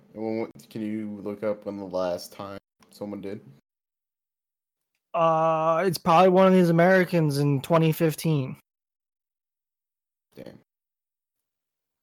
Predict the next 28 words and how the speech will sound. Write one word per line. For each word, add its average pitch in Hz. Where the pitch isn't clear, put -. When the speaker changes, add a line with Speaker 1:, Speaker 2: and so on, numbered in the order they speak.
Speaker 2:
I -
think 147
that's 151
it. 160
And 143
yeah, 135
it's 139
a, 147
let 151
me 156
get 143
the 147
distance. -
It's 156
a 180
rope 185
climb, 117
pretty 123
much, 123
is 127
the 120
final 135
thing. 127
It's 143
a 143
twenty-two 220
meter 202
rope 143